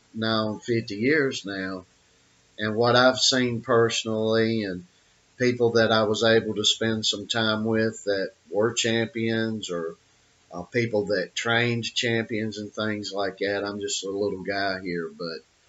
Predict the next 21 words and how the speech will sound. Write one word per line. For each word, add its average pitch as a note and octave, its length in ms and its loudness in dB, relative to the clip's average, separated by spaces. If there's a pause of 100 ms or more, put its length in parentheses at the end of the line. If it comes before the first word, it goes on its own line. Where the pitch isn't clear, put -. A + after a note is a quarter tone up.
(400)
and F#2 340 -8 (280)
a G2+ 60 -4
little A2 300 2
guy G2+ 340 0
in F2 100 -6
boxing. F#2+ 520 -2
I'm G2+ 160 -8
nobody, E2+ 680 -4
but D#2 220 -12 (580)
I B2 140 0
do D3 180 8
know C3 200 2
what G#2+ 220 4
I F#2 140 0
see. G#2+ 480 0 (580)
I G#2 140 -2
do A2+ 240 2
know G#2 180 -2
what F#2 220 -2
I D#2+ 140 -6
see. G2+ 500 -2